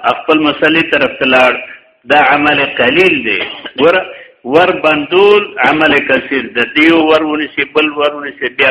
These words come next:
بند کی، تاله ولګي. او ور کلاول داسې مخکې شي، یو لاس باندې ور کلاویږي. دا عمل قلیل دی. <coughs> وذكر ان الباب كان في القبلة.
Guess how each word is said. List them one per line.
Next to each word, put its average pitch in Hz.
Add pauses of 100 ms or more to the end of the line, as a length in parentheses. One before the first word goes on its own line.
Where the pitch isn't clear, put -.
(120)
بند 123 (120)
کی، 101 (100)
تاله 127
ولګي. 85 (720)
او 117 (100)
ور 190
کلاول 170
داسې 170
مخکې 180
شي، 185 (220)
یو 156
لاس 160
باندې 139
ور 131 (100)
کلاویږي. 110
دا 143 (100)
عمل 139
قلیل 120
دی. - (1200)
<coughs> - (2250)
وذكر 151 (160)
ان 190
الباب 165 (200)
كان 156 (100)
في -
القبلة. 104